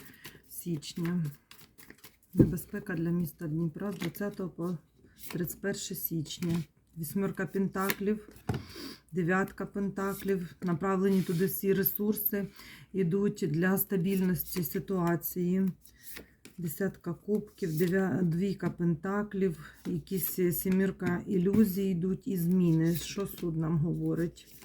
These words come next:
Ну, якось по, не знаю, тиша, начебто тиша. Я не бачу таких, знаєте, великих яскравих подій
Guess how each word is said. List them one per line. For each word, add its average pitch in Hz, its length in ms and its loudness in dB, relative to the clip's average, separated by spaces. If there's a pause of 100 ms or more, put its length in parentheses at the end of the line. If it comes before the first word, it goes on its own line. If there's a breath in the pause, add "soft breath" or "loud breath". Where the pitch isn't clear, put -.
(3000 loud breath)
Ну, 254 260 12
якось 220 560 4
по, 202 300 2
не 196 220 2
знаю, 180 380 2
тиша, 165 520 4
начебто 190 580 0
тиша. 220 400 0
Я 175 220 2
не 185 100 4
бачу 180 340 0
таких, 156 320 -4
знаєте, 180 360 0
великих 175 540 -2
яскравих 175 520 0
подій 175 580 2